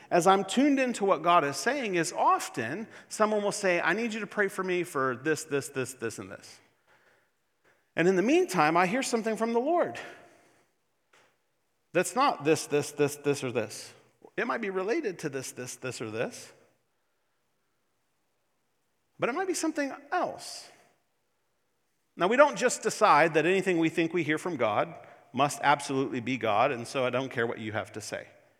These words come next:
This interview, this asking, is a dialogue. So somebody says, "Oh, man, I have chronic migraines. It's just, they're, they take out whole days for me." We,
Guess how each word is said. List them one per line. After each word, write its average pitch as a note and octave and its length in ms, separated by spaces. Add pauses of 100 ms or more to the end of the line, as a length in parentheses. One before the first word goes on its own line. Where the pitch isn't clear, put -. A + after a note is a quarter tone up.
(340)
This - 360
interview, D#3 460
this C#3 200
asking, D3+ 500
is C#3 160
a F#3 60
dialogue. F3 600 (920)
So - 140
somebody D3+ 460
says, C3+ 500
"Oh, D#3 300
man, C#3+ 300
I C#3+ 80
have C3 180
chronic D3 360
migraines. A2 760 (1600)
It's - 80
just, - 240 (300)
they're, A#2+ 220
they A#2 180
take D3+ 280
out C3 220 (140)
whole D3+ 280
days A#2+ 360
for G#2+ 160
me." G2 240 (1120)
We, - 80